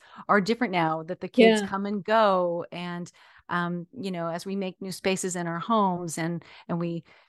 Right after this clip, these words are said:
Speaker 1: you know, just figure out how we want our lives to look going forward, that, um, a journaling practice could be really instrumental and, and fun to look back on, you know,
Speaker 2: Yeah.
Speaker 1: as, as, you know, in the future.
Speaker 2: Yeah.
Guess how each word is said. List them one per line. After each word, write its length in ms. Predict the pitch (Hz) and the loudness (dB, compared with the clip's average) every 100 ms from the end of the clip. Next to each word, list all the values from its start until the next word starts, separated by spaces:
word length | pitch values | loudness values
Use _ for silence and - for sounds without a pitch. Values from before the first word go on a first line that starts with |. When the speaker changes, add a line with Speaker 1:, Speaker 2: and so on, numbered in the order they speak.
| _ | _
Speaker 1:
you 160 | - 175 | 0 2
know, 160 | 156 | 2
just 240 | 160 - - | 2 -2 2
figure 220 | 269 247 | 4 6
out 260 | 240 214 202 | 8 8 6
how 420 | 196 208 202 202 - | 2 2 4 2 0
we 160 | 214 | -2
want 280 | 208 196 196 | 0 0 0
our 120 | 180 185 | -2 -4
lives 280 | 180 180 - | -4 -6 -6
to 100 | 190 | -2
look 180 | 208 - | -2 -2
going 300 | 202 185 180 | -2 0 0
forward, 440 | - 170 165 180 190 - | -2 -2 0 -4 -6 -4
that, 380 | 185 175 - - - | -2 -2 -4 -10 -6
um, 240 | 175 175 | -4 -2
a 60 | 196 | -2
journaling 340 | 214 247 269 | 0 4 4
practice 380 | - 160 160 175 | 2 0 -2 -8
could 140 | - 180 | -10 -6
be 100 | 196 | -2
really 300 | 202 202 202 | 0 0 -2
instrumental 600 | 196 - 208 220 202 185 - - | -6 -2 0 0 0 -4 -8 -12
and, 300 | 175 170 170 - - | -10 -8 -10 -18 -2
and 180 | - 240 | 4 6
fun 160 | 269 277 | 8 4
to 100 | 262 | 2
look 180 | 233 180 | -2 0
back 240 | - 294 | 2 2
on, 380 | 165 147 170 247 _ _ _ _ | 2 -2 -2 -4 _ _ _ _
you 160 | - 202 | -2 0
know, 360 | 185 185 202 233 | 0 0 -2 -2
Speaker 2:
Yeah. 60 | - | -6
Speaker 1:
as, 320 | - 190 175 _ - _ _ _ | -6 -6 -6 _ -20 _ _ _
as, 240 | 196 196 - | 2 2 0
you 100 | - | -6
know, 220 | 196 175 175 | -4 -4 -6
in 80 | |
the 60 | 175 | -4
future. 500 | - 269 - 139 139 _ _ _ | 2 2 2 -6 -6 _ _ _
Speaker 2:
Yeah. 280 | 214 226 190 | 4 4 4